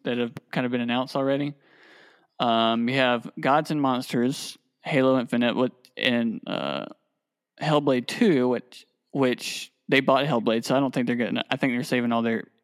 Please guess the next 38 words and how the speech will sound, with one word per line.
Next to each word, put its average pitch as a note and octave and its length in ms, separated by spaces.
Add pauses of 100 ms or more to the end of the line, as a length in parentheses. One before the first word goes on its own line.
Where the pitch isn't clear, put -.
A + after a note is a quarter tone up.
(180)
in-house B2 400
stuff A#2+ 300
for, - 160
like, F2+ 300
their A#2 160
big G#2+ 180
event. G#2 280 (580)
But D#3+ 80
you E3 80
have, E3 100
like, C3+ 240
Tom D#3 300
Clancy's C#3+ 600
Rainbow C3 300
Six B2 340
Quarantine, A#2 760 (880)
um, A2+ 580
Watch B2 320
Dogs B2+ 320
Legion, B2+ 680 (200)
and A2 300
Cyberpunk. G#2+ 640
So - 120
maybe A#2+ 260
we A#2 160
get G#2+ 320 (1000)
some C3+ 200
gameplay - 380
from, - 240 (240)
from - 220
one G#2+ 120
of F#2 80
those F2+ 260
as - 120
well, - 340 (280)
which - 120
is - 80
possible. - 640